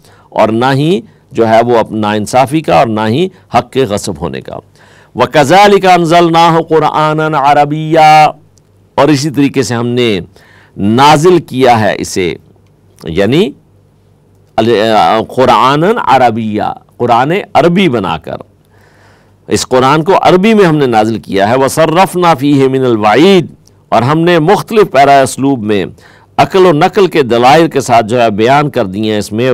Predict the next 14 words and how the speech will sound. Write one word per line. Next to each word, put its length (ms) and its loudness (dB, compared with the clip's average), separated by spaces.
वार्निंग्स 540 0
और 120 -6
डरावे। 480 -2
"लअल्लहुम 680 2
यत्तकून", 880 0
ताकि 400 0
लोग 560 2
परहेजगारी, 920 0
खुदा 300 0
तरसी 340 -4
इख्तियार 360 -6
कर 160 -10
सकें। 360 -12
"औ 680 -2